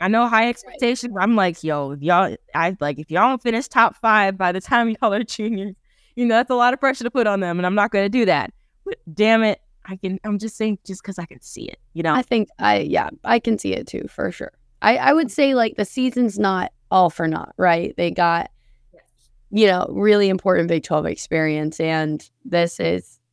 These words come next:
Speaker 2: something that they can look back at. And like I said before, okay, we, we've been down, like, it's, it's time to,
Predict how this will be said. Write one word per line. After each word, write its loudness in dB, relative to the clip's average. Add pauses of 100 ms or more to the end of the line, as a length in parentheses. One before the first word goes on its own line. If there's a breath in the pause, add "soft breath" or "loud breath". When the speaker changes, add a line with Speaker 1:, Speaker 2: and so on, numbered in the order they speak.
(140)
Speaker 2:
something -2
that -2
they 0
can -2
look 0
back -2
at. -2
And -4
like 2
I 2
said -6
before, -6 (420)
okay, 0
we, -2
we've -2
been -2
down, 0
like, 2
it's, -8 (200)
it's -2
time 0
to, -2